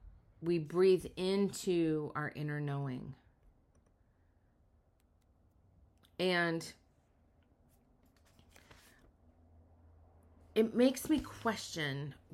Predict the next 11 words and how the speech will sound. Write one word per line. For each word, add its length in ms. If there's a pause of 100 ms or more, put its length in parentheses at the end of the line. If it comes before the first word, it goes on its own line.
what 380
is 500
the 160
rush? 720 (3250)
If 160
you 120
think 360
about 580 (460)
your 460
daily 400
life 540